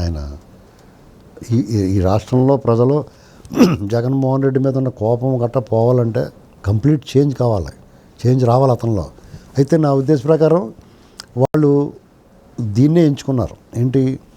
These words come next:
అసత్య ప్రచారాలు, విష ప్రచారాలు, ఒక సామాజిక వర్గాన్ని టార్గెట్ చేయడం. ఇప్పుడు వాళ్ళకి రెండు వచ్చినాయి. రెండు సామాజిక వర్గాల మీద విడదీసి టాస్క్ అప్ చెప్పాడు వాళ్ళందరికీ. ఎవరికి? వాళ్ళ దగ్గర ఉన్న జర్నలిస్టులు, జర్నలిస్టులు, మాజీ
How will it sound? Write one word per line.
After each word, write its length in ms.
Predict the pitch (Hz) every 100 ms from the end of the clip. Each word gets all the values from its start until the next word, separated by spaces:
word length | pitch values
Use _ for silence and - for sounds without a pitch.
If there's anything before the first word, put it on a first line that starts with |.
| - - - - - -
అసత్య 320 | 95 131 120 127
ప్రచారాలు, 500 | 135 123 131 131 139
విష 220 | 123 131
ప్రచారాలు, 760 | 117 123 113 123 123 127 - - -
ఒక 120 | 104
సామాజిక 500 | 101 117 123 131 123
వర్గాన్ని 320 | 131 123 127
టార్గెట్ 420 | 113 117 123 120 123
చేయడం. 200 | 139 180
ఇప్పుడు 200 | 147 151
వాళ్ళకి 180 | 123
రెండు 160 | 127 143
వచ్చినాయి. 280 | - 92 78 - - - - - - -
రెండు 160 | 123 139
సామాజిక 420 | 135 139 147 139
వర్గాల 280 | 147 139 143
మీద 200 | 143 131
విడదీసి 500 | 143 135 131 135 139
టాస్క్ 380 | - 131 135 127
అప్ 160 | 110
చెప్పాడు 220 | 120 117 98
వాళ్ళందరికీ. 420 | 98 104 110 - - - _ 113
ఎవరికి? 480 | 123 117 123 120 - - - - - - -
వాళ్ళ 200 | 113 117
దగ్గర 240 | 123 135
ఉన్న 200 | 135 135
జర్నలిస్టులు, 640 | 127 117 127 123 - 127 127
జర్నలిస్టులు, 600 | 123 127 131 113 127 127
మాజీ 460 | 123 123 120 123